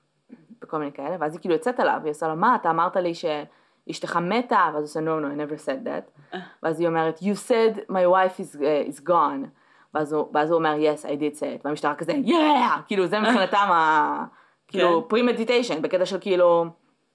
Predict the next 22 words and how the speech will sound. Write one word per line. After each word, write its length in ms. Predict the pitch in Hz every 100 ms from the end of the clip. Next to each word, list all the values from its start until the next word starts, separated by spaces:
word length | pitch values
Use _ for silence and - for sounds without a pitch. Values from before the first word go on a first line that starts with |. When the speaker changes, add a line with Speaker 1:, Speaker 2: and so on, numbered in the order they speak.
| _
Speaker 2:
אה. 140 | 147 185
Speaker 1:
שהוא 100 | 165
סוג 120 | 240
של 100 | 262
אמר 260 | 240 240 240
לה, 160 | 220
"My 300 | 202 190 214
wife 80 | 202
is 60 | 208
gone", 100 | 208
לפני 220 | - 196
שהיא 120 | 185
בכלל 140 | 180
הייתה 160 | 170 165
missing. 520 | 160 151 - 117 -
Speaker 2:
אוקיי. 340 | 185 - 170 180 _ - _ 240
Speaker 1:
<clears throat> 1160 | 220 151 - _ _ _ _ _ _ _ _ 214
אז, 320 | 277 277 -
אחרי 180 | - 196
כמעט 260 | 180 202 233
ארבעה 220 | 170 175
חודשים, 600 | - 165 - 175 156